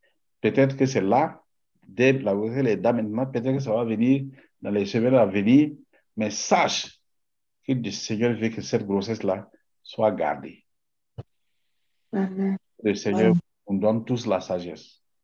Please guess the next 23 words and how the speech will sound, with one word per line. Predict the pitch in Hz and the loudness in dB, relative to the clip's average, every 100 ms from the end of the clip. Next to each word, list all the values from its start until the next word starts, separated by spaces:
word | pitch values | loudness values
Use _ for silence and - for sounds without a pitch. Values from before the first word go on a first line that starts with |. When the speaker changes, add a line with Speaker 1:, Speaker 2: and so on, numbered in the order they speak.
| _ _ _ _ | _ _ _ _
Speaker 1:
Alléluia. | - 95 98 131 175 175 180 175 _ _ _ - | -4 0 4 8 8 6 2 0 _ _ _ -2
Speaker 2:
Amen. | 175 175 175 170 170 - - - - _ _ _ _ _ _ _ _ _ - | 2 4 6 4 2 -2 -16 -20 -20 _ _ _ _ _ _ _ _ _ 6
Speaker 1:
Autre | 180 180 | 8 10
élément. | 160 127 117 95 - - _ _ _ _ _ - 78 - _ _ _ _ _ _ - _ _ _ _ _ - | 8 8 6 4 -2 -14 _ _ _ _ _ -16 -14 -14 _ _ _ _ _ _ -20 _ _ _ _ _ -8
Il | 113 | 2
s'agit | 143 127 170 220 220 - _ _ _ _ _ | 4 6 6 2 -2 -16 _ _ _ _ _
de | 135 | -18
quelqu'un | 131 127 151 165 | -8 -4 0 0
qui | 143 | 4
a | 110 | 4
les | 107 | 4
pieds | 104 151 151 | 2 4 4
enflés. | 117 107 - 113 101 - _ _ _ _ _ _ _ _ _ _ _ _ _ _ | 4 -2 -2 -2 -2 -4 _ _ _ _ _ _ _ _ _ _ _ _ _ _
Pour | 135 139 | 2 2
simplement | 135 120 110 110 | 4 0 0 -2
les, | 123 98 - - | 0 -2 -4 -6
les, | 98 95 98 104 | -4 -2 -4 0
les | 104 | 2
mettre | 101 113 139 | 4 4 4
sur | 139 | 4
les | 127 92 | 2 2
pieds | - 113 | 0 0
là. | 98 78 | 0 -2